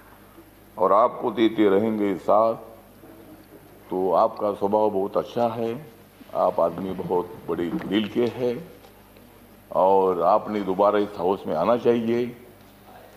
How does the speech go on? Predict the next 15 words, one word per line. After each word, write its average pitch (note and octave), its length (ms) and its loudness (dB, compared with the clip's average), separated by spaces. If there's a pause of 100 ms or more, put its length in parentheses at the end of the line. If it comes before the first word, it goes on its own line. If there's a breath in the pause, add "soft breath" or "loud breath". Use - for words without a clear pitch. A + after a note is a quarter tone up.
(140)
अगर F2+ 180 -2
कांग्रेस A2+ 460 2
पार्टी A2+ 300 2
आपको A#2+ 340 2
नहीं A2+ 220 0
यहाँ B2 180 4
लाती A2 280 2
है B2 100 2
तो G#2 80 -4
हम A#2 160 -2
लाने A#2 220 2
के A#2 60 -4
लिए A2 160 -2
तैयार A#2+ 340 2
है। A#2+ 420 -2